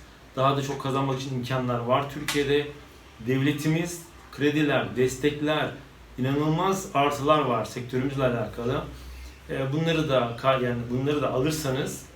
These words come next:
mesela çiftlik yapanlar büyükbaş, işte koyun, keçi, inek gibi İnanılmaz teşvikler var. Bilinçli ve düzgün çalışırsanız arkadaşlar,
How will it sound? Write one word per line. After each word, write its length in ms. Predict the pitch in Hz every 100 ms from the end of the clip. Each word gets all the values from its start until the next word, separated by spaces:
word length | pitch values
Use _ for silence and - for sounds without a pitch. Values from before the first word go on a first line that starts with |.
| -
mesela 220 | - 131 117
çiftlik 320 | - 139 131
yapanlar 420 | 120 127 127 120
büyükbaş, 460 | 120 120 127 127 123
işte 200 | - - 123
koyun, 280 | 120 123
keçi, 260 | 123 120 120
inek 360 | 110 127 123 127
gibi 320 | 123 127 127 - - - 143
İnanılmaz 500 | 151 156 160 180 -
teşvikler 500 | 131 - 120 123 120
var. 260 | 123 160 - - - - -
Bilinçli 540 | - 123 151 - 151 156
ve 160 | 127
düzgün 260 | 135 139 143
çalışırsanız 640 | 135 143 127 151 139 123
arkadaşlar, 640 | 123 120 139 123 123 127